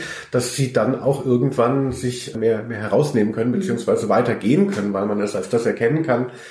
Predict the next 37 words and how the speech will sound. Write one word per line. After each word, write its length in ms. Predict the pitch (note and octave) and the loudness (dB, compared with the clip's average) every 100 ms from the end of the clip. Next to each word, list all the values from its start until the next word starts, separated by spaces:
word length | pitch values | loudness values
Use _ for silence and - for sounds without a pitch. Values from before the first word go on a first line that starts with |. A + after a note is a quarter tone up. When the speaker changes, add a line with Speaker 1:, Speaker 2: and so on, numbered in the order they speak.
| - - - | -20 -20 -6
Speaker 1:
als 240 | A2+ - | -6 0
wenn 140 | A#2 | 2
jetzt 160 | B2 B2 | 2 2
irgendwie, 520 | B2+ A#2+ B2 B2+ B2 C3+ | 2 2 0 0 2 4
äh, 280 | B2+ A#2 A#2 | 4 4 4
eine 140 | A2+ | 0
Typenband 800 | - A3 D#3+ B2+ G#2+ G#2+ A#2+ B2+ | -2 0 2 2 4 4 4 2
dann 240 | A#2 A#2+ | 2 2
mal 240 | A#2 A2+ A2+ | 0 0 0
sagt, 300 | A2+ A#2 A#2 | 2 0 0
so, 160 | - G#2+ | -2 -2
"Ach, 140 | - | -2
wir 140 | B2 | -4
haben 120 | A2+ B2+ | -2 -4
jetzt 180 | B2+ | -4
hier 280 | - B2 A#2+ | -2 2 2
den, 300 | A#2+ A#2+ A#2+ - - - - - - | 2 0 -2 -10 -18 -18 -18 -14 -10
aus 140 | G#2 | -2
der 100 | B2+ | 0
Sicht 160 | A#2 B2 | 0 -2
des 100 | - | 0
Vergewaltigers 720 | F#3+ F#3 A#2 B2 C3+ B2+ - | 2 2 4 4 4 2 2
mal 100 | B2+ | 2
wieder 160 | B2+ | 4
was 160 | A#2+ A#2+ | 2 0
geschrieben", 760 | B2+ - C3 C3+ A#2+ A#2+ A2 G#2+ | -4 -2 0 2 4 2 0 -2
die 100 | A2+ | -2
halt 120 | A2+ | 0
sonst 240 | A#2+ A#2 - | 2 2 2
eben 220 | A#2+ A#2 | 0 0
auch 160 | A2 B2 | -2 0
nur 80 | A#2 | 0
davon 320 | A2 A2+ G#2+ | 0 -2 -4
singen, 320 | A2 A#2+ A2+ | -2 0 -2
wie 80 | A2 | -4
sie 140 | G#2+ | 0
selber, 340 | G#2+ A2+ G#2 | 4 4 2